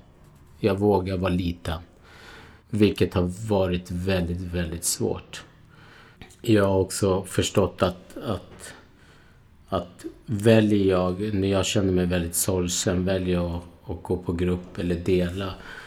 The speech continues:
och verkligen gråta inför massor med folk som jag kanske inte känner så bra,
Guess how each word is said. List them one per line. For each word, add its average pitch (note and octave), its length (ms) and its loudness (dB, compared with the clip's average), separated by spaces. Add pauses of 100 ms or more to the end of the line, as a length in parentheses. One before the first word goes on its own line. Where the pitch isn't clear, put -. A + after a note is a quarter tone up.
(340)
och A2+ 120 2
verkligen G2 360 4
gråta G2+ 460 4
inför F2+ 760 0
massor F2+ 360 -2
med E2 120 -4
folk E2+ 340 -4
som F2 240 -4
jag E2+ 180 -2 (360)
kanske E2+ 280 -4
inte E2+ 120 -8
känner F2 280 -2
så F2 140 -4
bra, G2 280 -4